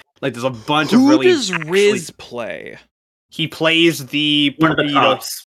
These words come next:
Speaker 1: He plays one of the
Speaker 2: Ah.
Speaker 1: cops. He plays Takai, yeah. He
Speaker 2: That's
Speaker 1: plays
Speaker 3: Right.
Speaker 2: unfortunate.
Speaker 1: Specifically, I believe he, I believe he plays the hairman, the big
Speaker 2: Is it the one
Speaker 1: hairman.
Speaker 2: with the fucking Josuke hair?
Speaker 1: I think so, yeah.
Speaker 3: Yes, he does, yes.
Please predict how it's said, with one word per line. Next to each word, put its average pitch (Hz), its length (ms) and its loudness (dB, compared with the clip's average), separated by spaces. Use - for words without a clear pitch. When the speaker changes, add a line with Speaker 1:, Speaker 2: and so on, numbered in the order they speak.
Speaker 1:
He 151 100 -8
plays 160 360 -2
one 147 200 0
of 117 80 -2
the 120 60 -2
Speaker 2:
Ah. - 60 -6
Speaker 1:
cops. 123 200 -6
He 123 80 -10
plays 139 220 -4
Takai, 117 560 -2
yeah. 104 420 -6
He 123 60 -14
Speaker 2:
That's 117 140 -2
Speaker 1:
plays 120 120 -2
Speaker 3:
Right. 107 120 -6
Speaker 2:
unfortunate. 120 580 -16
Speaker 1:
Specifically, 208 680 -2
I 156 180 0
believe 160 400 -2
he, 170 180 -12
I 139 240 0
believe 147 520 -4
he 160 140 -8
plays 143 460 -2
the 131 140 -2
hairman, 98 840 -8
the 104 80 -12
big 104 140 -6
Speaker 2:
Is 190 100 -2
it 208 100 -6
the 214 80 0
one 196 100 -4
Speaker 1:
hairman. 196 220 -2
Speaker 2:
with 208 160 -4
the 208 60 -12
fucking 160 280 -8
Josuke 135 480 -6
hair? 156 280 -6
Speaker 1:
I 143 140 -2
think 135 320 -6
so, 113 260 -2
yeah. 101 260 -8
Speaker 3:
Yes, 143 480 -4
he 151 100 -2
does, 107 360 -6
yes. 104 360 -10